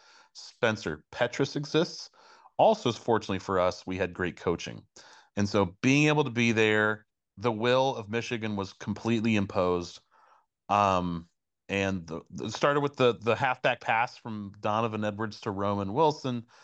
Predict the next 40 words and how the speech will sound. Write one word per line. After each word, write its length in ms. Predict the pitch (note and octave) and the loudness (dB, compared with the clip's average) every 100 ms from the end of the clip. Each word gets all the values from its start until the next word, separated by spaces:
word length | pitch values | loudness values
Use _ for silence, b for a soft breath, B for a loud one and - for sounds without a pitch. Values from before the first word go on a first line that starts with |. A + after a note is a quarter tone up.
| b - | b 0
the 100 | B2 | 4
long 260 | C3+ C3+ | 6 4
run 160 | C3 B2 | 2 2
by 160 | A2+ | 0
Corum 460 | G#2+ - C#3 C3+ C3+ | 0 0 2 2 2
where 140 | A2+ | -2
J 220 | G2 A#2 A#2 | -2 -4 -4
J 160 | B2 | -2
McCarthy's 500 | A#2 - B2 A#2 A2 | -4 0 0 0 -4
running 220 | A2+ A2+ | -4 -2
up 120 | A2+ A2+ | -4 -6
the 80 | |
sideline, 680 | G#2+ A#2+ A2+ A2 A2+ A2 G#2+ | -4 0 0 0 -2 -2 -4
gets 240 | G2+ A2 | -8 -8
a 80 | F#2+ E2 - | -8 -10 -16
key 220 | - A#2+ | -8 -6
block, 500 | G#2+ G2 G#2+ A2 - _ b b b b b | -4 2 4 4 2 _ b b b b b
um, 640 | G2+ G#2+ G#2 G2 F2+ E2+ - - | 2 4 4 2 -2 -8 -14 0
the 100 | A#2 | 2
one-handed 460 | B2 C3 C3 A#2+ | 4 2 -2 -4
catch 240 | A2+ A2+ - | -2 -4 0
by 160 | G#2 G#2 | -2 0
Eric 320 | A2+ A2 - | 0 0 -4
All. 480 | G#2 G#2+ G#2 E2 - b b b b b - | -2 0 -2 -4 -12 b b b b b -2
The 100 | C3 | 0
ability 460 | A#2+ D3 E3+ D#3 | 4 2 4 0
to 100 | C#3+ | -2
be 160 | B2 C3+ | -4 -2
relaxed 800 | B2 A2 A2 A2+ G#2 - - - | 0 0 2 0 -2 -10 -20 -14
in 100 | A2 | -8
the 80 | G#2+ | -4
Big 200 | G2+ A#2 | -2 -4
Ten 220 | A2+ A2+ | -2 -4
Championship 560 | G#2 - G#2+ G#2 G2+ G2 | -4 -4 -4 -4 -8 -6
game 260 | G2+ G2 F#2+ | -2 -2 0
by 180 | G2 | 0
the 120 | G2 G2 | 0 -4
third 540 | - G#2+ G#2 A#2 A#2+ | -4 -2 -2 -2 -8
quarter, 540 | - - G2+ F#2 D2+ _ _ _ _ _ | -12 -4 -2 -2 -6 _ _ _ _ _
against 340 | G2 G#2 G2+ | -4 -2 -2